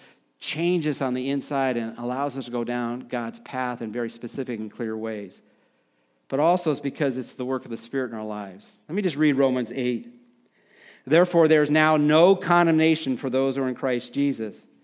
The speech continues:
For the law of the Spirit," and that's another way to talk about God's commandments in the, in the New Testament. "For the law of the Spirit of life in Christ Jesus has set you free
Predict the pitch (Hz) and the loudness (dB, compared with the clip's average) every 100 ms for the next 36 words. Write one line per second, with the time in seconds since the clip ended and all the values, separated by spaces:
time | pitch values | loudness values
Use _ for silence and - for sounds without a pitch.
0 | _ _ _ _ - 165 143 143 165 180 | _ _ _ _ 0 2 2 4 4 2
1 | - - 175 143 127 139 151 123 120 120 | 0 -2 2 4 4 0 0 -2 -4 -6
2 | - 120 127 127 139 127 135 139 131 135 | -8 -6 -4 -2 2 2 0 -2 -2 -2
3 | 135 120 117 131 135 - 131 127 131 131 | -4 -2 -2 -2 -4 -4 -2 -2 -2 -4
4 | 127 123 143 123 123 - 143 135 117 104 | -6 -6 -4 -4 -4 -4 -6 -6 -8 -14
5 | - 156 147 147 180 226 - - 196 196 | -6 -2 0 4 4 2 0 2 4 4
6 | 165 135 156 156 160 151 143 - 165 143 | 4 4 2 0 0 0 0 2 2 2
7 | 139 127 - - - 170 196 202 - 180 | -2 -6 -12 -20 -2 2 4 2 -2 2
8 | 180 180 160 156 151 - - 165 185 208 | 2 2 0 2 2 -4 -8 0 2 4
9 | 175 135 127 139 | 4 4 2 0